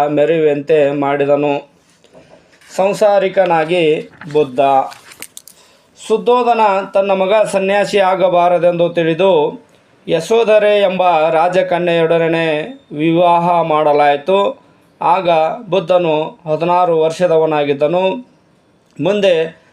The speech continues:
ಇವರೀ-, ಇವರೀರ್ವರ ದಾಂಪತ್ಯದ ಫಲವಾಗಿ ಒಂದು ಗಂಡು ಮಗು ಜನಿಸಿತು. ಅವನೇ ರಾಹುಲ್ ಎಂದು ಆತನಿಗೆ ನಾಮಕರಣ ಮಾಡಲಾಯಿತು.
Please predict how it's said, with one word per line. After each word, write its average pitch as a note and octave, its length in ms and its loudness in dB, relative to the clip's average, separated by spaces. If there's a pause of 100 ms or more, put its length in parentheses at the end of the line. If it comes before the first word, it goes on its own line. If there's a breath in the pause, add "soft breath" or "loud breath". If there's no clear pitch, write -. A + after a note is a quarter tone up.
(140)
ಇವರೀ-, E3 540 0
ಇವರೀರ್ವರ F#3+ 720 0
ದಾಂಪತ್ಯದ E3 1080 0
ಫಲವಾಗಿ D#3+ 840 2
ಒಂದು D#3 380 -2
ಗಂಡು E3+ 300 0
ಮಗು D#3 300 -2
ಜನಿಸಿತು. D#3 760 -2 (380 soft breath)
ಅವನೇ E3+ 640 0 (200)
ರಾಹುಲ್ D3+ 600 0 (560 soft breath)
ಎಂದು D#3 520 0
ಆತನಿಗೆ D#3 520 -2
ನಾಮಕರಣ D3 600 0 (400)
ಮಾಡಲಾಯಿತು. D3+ 920 0